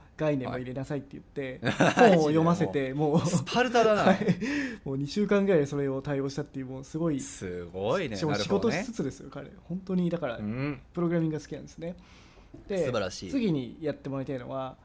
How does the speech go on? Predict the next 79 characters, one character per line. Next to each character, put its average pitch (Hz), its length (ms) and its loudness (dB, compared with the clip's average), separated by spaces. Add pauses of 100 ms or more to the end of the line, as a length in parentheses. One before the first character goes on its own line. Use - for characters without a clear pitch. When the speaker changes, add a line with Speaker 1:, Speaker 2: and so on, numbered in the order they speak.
(160)
Speaker 1:
あ 147 60 -12
の、 143 80 0
Speaker 2:
は 175 60 4
い 170 40 4
は 165 80 6
い 170 60 6
は 117 80 2
い。 - 20 -2
Speaker 1:
オ - 40 -2
ー 170 60 4
エ 170 40 2
ス 170 60 -6
エ - 20 -10
ス 165 300 0
活 160 220 -8
動 - 100 -12
を - 40 -14
し - 120 -14
な 139 80 -8
さ - 100 -10
い 131 40 -10
っ - 20 -12
て - 80 -20
言 139 100 -16
っ - 20 -20
て 147 80 -16
て、 139 320 -12 (340)
Speaker 2:
な 117 180 2
る 107 60 0
ほ 107 100 -4
ど、 98 80 -4
な 98 100 -4
る - 60 2
ほ 220 60 6
ど。 196 40 4
Speaker 1:
だ - 20 2
か 220 60 2
ら 202 40 4
多 175 60 4
分 - 20 -2
さ 190 100 -2
っ 180 100 -4
き 147 100 -4
言 - 20 -2
っ - 20 -8
た、 123 280 -6
Speaker 2:
素 - 60 -16
晴 - 40 -18
ら - 20 -18
し - 20 -18
い。 - 20 -18
Speaker 1:
さ 175 100 -4
っ - 20 -8
き - 100 -14
瀬 156 80 -6
名 139 100 -4
さ 143 80 -6
ん - 40 -4
が 135 60 -4
言 131 60 -6
っ 131 40 -16
た 139 80 -6
よ 127 80 -6
う 123 40 -10
に、 131 160 -10
Speaker 2:
う 131 40 -12
ん - 20 -12
う 151 60 -14
ん。 156 40 -14
Speaker 1:
多 120 100 -10
分 147 140 -4
そ 202 80 -2
れ 208 40 0
っ - 40 -2
て 202 60 -6
結 220 160 -4
構 160 60 -4
強 151 340 -2
い 127 120 -4